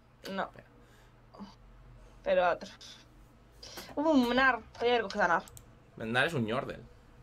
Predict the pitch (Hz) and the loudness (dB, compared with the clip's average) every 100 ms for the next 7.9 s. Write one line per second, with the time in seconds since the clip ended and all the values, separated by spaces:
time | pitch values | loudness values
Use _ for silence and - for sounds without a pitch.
0 | - - 226 277 262 247 226 247 262 262 | -20 -10 4 6 6 4 2 4 4 4
1 | 247 226 214 214 196 - 196 185 180 170 | 4 4 0 -2 -6 -4 -2 -2 -2 -4
2 | 180 180 220 247 151 147 107 101 104 101 | -4 -6 -4 2 2 2 0 -2 -2 -2
3 | 110 113 98 101 107 101 98 117 - - | 0 0 -2 -6 -6 -2 0 -2 -6 -18
4 | - - - - - - - - - - | -18 -20 -20 -20 -20 -20 -20 -20 -20 -20
5 | - - - - - - - - - - | -20 -20 -20 -20 -20 -20 -20 -20 -20 -20
6 | - - - - - - - - - - | -20 -20 -20 -20 -20 -20 -20 -20 -20 -20
7 | - - 160 113 90 85 92 101 | -14 -8 -6 -6 -6 -6 -4 -6